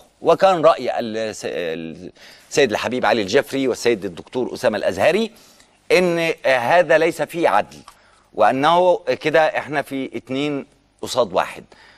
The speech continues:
وإن كان إحنا مش داخلين مناظرة، نحن في طريقنا إلى حوار نريد أن نخرج به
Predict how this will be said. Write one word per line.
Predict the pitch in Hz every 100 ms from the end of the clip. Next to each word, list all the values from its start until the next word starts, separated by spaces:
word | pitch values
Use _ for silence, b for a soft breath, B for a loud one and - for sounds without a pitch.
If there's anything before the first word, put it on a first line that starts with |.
| -
وإن | 113 131
كان | 120 165 180
إحنا | 170 160 131 165
مش | 135
داخلين | 143 - 160 170
مناظرة، | 151 139 98 90 73 b b b _ -
نحن | 143 131 165 170
في | 139
طريقنا | 123 127 170 160 143
إلى | 143 139 120
حوار | - 143 147 165 180 214 233 b b -
نريد | 147 147 190 156
أن | 127 131
نخرج | 165 - 131
به | 104 165 175 175